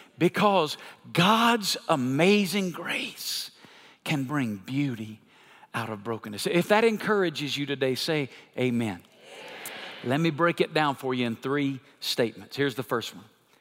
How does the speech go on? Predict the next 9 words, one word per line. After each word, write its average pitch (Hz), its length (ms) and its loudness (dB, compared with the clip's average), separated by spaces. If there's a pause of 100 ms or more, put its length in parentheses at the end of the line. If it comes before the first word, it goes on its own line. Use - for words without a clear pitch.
(640)
God 208 680 6 (560)
has 185 280 6
a 156 60 4
divine 160 760 6
design 135 840 4 (600)
for 143 220 0
human 160 480 0
beings 107 760 -2 (840)
relationally. 98 680 -6